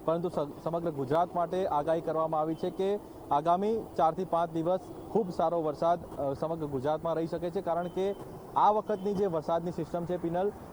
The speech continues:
તે અત્યાર સુધીની સૌથી મજબૂત સિસ્ટમ હોવાને કારણે આ જે વરસાદ છે તે વરસી રહ્યો છે અને આ જ પ્રકારનો વરસાદ આ સિઝનમાં સૌથી પહેલી વાર પડ્યો કે આ વરસાદના કારણે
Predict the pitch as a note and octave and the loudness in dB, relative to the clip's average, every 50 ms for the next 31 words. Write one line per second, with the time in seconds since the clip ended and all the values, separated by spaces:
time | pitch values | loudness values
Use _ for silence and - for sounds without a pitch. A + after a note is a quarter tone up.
0 | - - E3+ F3 F#3 F#3+ F#3+ - D#3 - - G#3 A3 G3+ - F#3+ E3 F#3 F3+ E3 | -6 -2 0 2 2 2 0 0 -2 -2 0 0 0 0 0 -2 0 0 -2 0
1 | - E3+ F3 D#3+ - F#3 E3 D3 D3 C#3+ D3+ F#3 F#3 - F3+ E3+ - - F3+ E3 | 0 -2 -2 -2 -2 -2 -2 -2 -2 -2 -2 -2 -2 -2 -4 -4 -4 -4 -4 -2
2 | D3 D3+ D#3 D#3+ D#3+ E3 D#3+ D#3+ D#3+ D#3 E3 E3 E3 E3+ F3 - - C#3+ D3 C#3+ | 0 2 2 2 0 0 0 0 0 0 0 0 0 -2 -2 0 0 0 0 0
3 | D#3 C#3 D3 C#3 - E3+ E3+ E3 D#3+ - E3 D#3 E3 D#3 C#3+ D3 C3+ - F3 D#3+ | 0 -2 -2 -2 0 0 0 0 0 -2 -4 -2 -2 -2 -2 -2 -2 -2 -2 0
4 | E3 E3 F3 F3+ F3 - F3+ F3+ F#3 - - D3+ F3 G3+ G3+ - F#3 E3 E3+ F3 | 0 2 0 0 0 -2 -2 -2 -4 -4 -2 0 2 2 2 0 -2 0 0 0
5 | F3 F3 D#3+ D#3+ C#3+ - E3+ F3+ F3+ F3 - - - - - - - - - D#3 | 0 0 0 -2 0 2 2 2 2 0 -2 -10 -14 -14 -14 -12 -6 0 4 4
6 | G3 G#3+ - G3 E3+ F#3 F#3+ F#3 F3+ F#3 F3+ F3 - E3 E3 D3+ - F#3+ E3+ - | 4 4 4 2 0 0 0 2 2 0 0 0 0 -2 0 0 0 -2 0 0
7 | D3+ D3 D3+ E3 F3 E3+ F3+ F3+ F3 F3 F3 F3 F#3+ G3+ G#3+ G#3 - - - - | 0 0 2 2 2 4 2 2 2 2 0 0 0 0 -2 -2 -6 -10 -12 -8
8 | - - E3+ F3 F3+ F3+ - - - C#3+ C#3+ D3+ E3 F3+ E3+ E3 D3+ - E3+ E3 | -4 -2 0 2 2 0 -2 -4 -4 0 2 4 4 6 4 2 2 2 2 0
9 | E3 D#3+ E3+ D#3+ C3 D#3+ E3 F3 F3 E3+ E3+ F3+ | 2 0 -2 0 0 2 2 2 0 0 0 -2